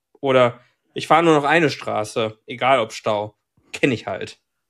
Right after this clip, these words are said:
Und genau da kommt unser Satz im Spiel. Wir begleiten jede Finanzierung, als wäre es unsere eigene. Denn wenn es meine eigene wäre, würde ich vergleichen, ich würde rechnen, ich würde Fragen stellen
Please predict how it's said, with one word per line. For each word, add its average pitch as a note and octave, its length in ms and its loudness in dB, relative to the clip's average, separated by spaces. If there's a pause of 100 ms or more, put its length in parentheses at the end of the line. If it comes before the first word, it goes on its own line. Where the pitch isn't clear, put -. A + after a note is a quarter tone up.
(800)
Und C3+ 160 -10
genau D3 320 2
da F3 200 2
kommt F#3 280 -8
unser D#3+ 300 -2
Satz A#2+ 260 -6
im G2 100 -16
Spiel. G#2 400 -16 (580)
Wir D#3+ 160 0
begleiten D3 560 0
jede D3 240 -2
Finanzierung, A#2 800 -6 (340)
als A2+ 360 -8
wäre C3 280 -4
es - 200 -12
unsere A2 420 -8
eigene. A2 500 -2 (880)
Denn B2+ 120 0
wenn F3 100 2
es F3 140 -2
meine C#3+ 280 0
eigene D3 400 0
wäre, B2 420 -6
würde D#3+ 200 2
ich G#2+ 140 -8
vergleichen, G#2+ 560 -10
ich B2+ 140 -12
würde E3 300 4
rechnen, G#2+ 420 -10
ich A2 140 -14
würde G3 160 2
Fragen F3 380 -2
stellen G2+ 440 -10